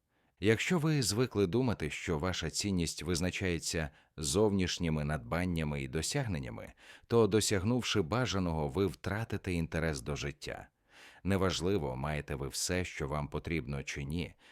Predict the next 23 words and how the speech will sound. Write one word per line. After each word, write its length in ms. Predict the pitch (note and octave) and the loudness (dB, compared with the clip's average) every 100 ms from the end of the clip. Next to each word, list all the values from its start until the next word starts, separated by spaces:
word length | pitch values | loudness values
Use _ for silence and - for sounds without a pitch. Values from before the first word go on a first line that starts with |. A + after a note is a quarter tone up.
| - | -12
ви 180 | F2 G#2 | 2 2
все 240 | F#2+ - G2+ | 4 2 2
одно 300 | G2 B2 A2+ | 2 0 -2
схильні 400 | - G2 E2+ D#2 | -2 0 0 -2
до 140 | E2 | -4
депресії. 640 | F2+ - G2 - A#1 G1+ - - - - | -4 -6 -6 -6 -8 -12 -16 -20 -20 -4
Річ 360 | F#2 A#2 A2 A2 | 4 6 6 0
у 60 | |
тім, 380 | - C#3+ B2+ C#2+ | -2 -2 -2 -4
що 420 | - - D#2+ C2 | -6 -2 -2 0
ми 180 | C#2 F2 | -2 0
живемо 400 | E2+ E2 E2+ E2 | 0 0 0 0
в 60 | - | -2
суспільстві, 760 | D#2+ - A2+ G#2+ - D2+ C2+ | -4 -4 -2 -2 -4 -4 -4
яке 240 | D2 F2 | -4 -4
стимулює 580 | E2 - E2+ E2 E2 D#2 | -4 -2 0 2 2 0
бажання 640 | B1+ C#2 - D#2+ F#2 F#2+ F#2 - _ _ | 0 -4 -4 -2 -2 -2 -4 -8 _ _
купувати 520 | G2+ F#2 E2+ F2 D#2 | -2 0 -2 -2 -4
все 320 | - - E2+ | -4 -2 -2
більше 580 | B1 C2+ G#2 A2+ - G2 | -2 -4 -2 -2 -2 -2
і 80 | D#2+ | -4
більше 460 | D#2+ E2+ D#2 D#2 | -2 -2 -2 -6
речей, 540 | C#2 C#2+ - G#2+ D2 | -6 -6 -4 -2 -2